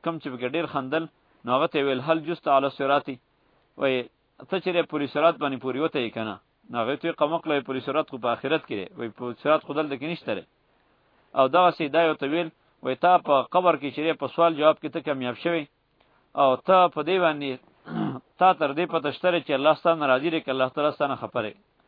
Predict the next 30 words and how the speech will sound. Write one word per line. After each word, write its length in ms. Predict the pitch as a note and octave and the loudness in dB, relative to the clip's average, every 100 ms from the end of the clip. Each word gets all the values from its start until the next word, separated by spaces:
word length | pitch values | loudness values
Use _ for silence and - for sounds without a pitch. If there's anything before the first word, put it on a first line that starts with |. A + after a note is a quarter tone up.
| _ _ - | _ _ -4
هغه 140 | C3 | 0
ورته 180 | D#3+ E3 | 0 0
وایي، 120 | D#3 | -2
«ما 60 | D#3 | -2
تر 160 | C#3+ | -2
دې 120 | C3 C#3+ | -4 -4
پته 180 | C3 C3 | -6 -8
نشته 260 | C3 - F#2+ | -10 -10 -12
دی.» 100 | F#2+ _ _ _ _ _ | -14 _ _ _ _ _
نو 140 | E3+ D3 C3+ | -6 -2 -2
بیا 220 | B2+ F3+ | 0 2
مسلمان 540 | F#3 D#3+ D3 C#3 D#3+ F3 | 2 0 -2 0 0 0
له 120 | C#3+ | 0
څه 160 | C3+ F#3+ | -2 -4
جایز 340 | E3 B2+ C3 C#3 | -4 -2 -4 -6
دي؟ 120 | E3 D#3 _ _ _ - | -8 -8 _ _ _ -4
بیا 220 | B2+ F3+ | 4 4
مسلمان 500 | D#3+ C#3+ C3 D3 E3+ | 4 0 0 2 0
له 80 | D3+ | 0
چې 100 | C#3 | -4
دی، 80 | D#3 | -2
بیا 120 | D3 | -2
څه 120 | C3 E3+ | -2 -4
جایز 300 | B2+ A#2 B2+ | -2 -4 -4
دي 140 | C#3+ | -8
چې 120 | C#3 D3+ C#3 _ - | -4 -6 -6 _ -2
هغه، 260 | C#3 B2 C#3 C3 - | 0 4 6 4 0
آ، 240 | C#3 B2 | -2 0
دغه 240 | A2+ A#2+ C#3+ | 0 -2 -2
وکړي، 280 | D3+ - | -4 -6